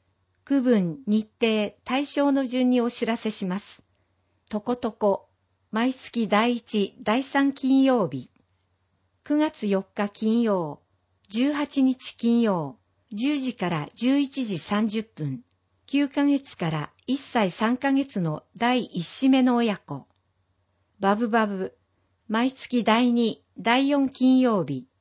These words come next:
九月十一日金曜、二十五日金曜、十三時から十四時三十分。妊娠中から生後八ヶ月の第一子目の親子。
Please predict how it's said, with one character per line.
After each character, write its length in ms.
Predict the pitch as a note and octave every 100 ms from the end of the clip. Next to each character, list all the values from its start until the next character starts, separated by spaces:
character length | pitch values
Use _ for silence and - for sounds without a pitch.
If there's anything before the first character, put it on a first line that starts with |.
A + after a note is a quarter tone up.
| _ _ -
九 140 | C#4+
月 300 | C#4+ D4 G3+
十 240 | F3+ A#3 C4
一 260 | C4 B3
日 320 | A#3+ A#3 - -
金 260 | B3+ C4 C4
曜、 400 | A3+ D#3+ C3+ - _ _ _ -
二 200 | B3+ D4
十 280 | C#4 C4 G3
五 120 | G3
日 300 | A3 A#3+ -
金 320 | - A3 A3+
曜、 380 | A3 F#3 D3+ - _ _ _ G#3
十 260 | A#3 D4
三 280 | C#4+ D4 D4
時 160 | A3+ G#3
か 160 | E3+
ら 200 | D3+ C#3+ -
十 300 | - C4+ C#4
四 160 | A3
時 120 | D3 D3
三 280 | - G#3+
十 160 | G#3 G#3
分。 400 | _ - C3+ - _ _ _ _ -
妊 220 | A#3 C4+
娠 300 | C#4+ - C#4+
中 300 | C#4 B3+ B3+
か 160 | B3 A3
ら 240 | G#3 G3 -
生 300 | - C4 C#4
後 160 | C4 B3
八 280 | A3 -
ヶ 140 | - D4
月 260 | C#4+ -
の 160 | F3 D3+
第 380 | D3 G#3+ B3 E3
一 80 | -
子 200 | - B3
目 140 | B3
の 140 | A#3+
親 200 | A3 G3
子。 280 | - - -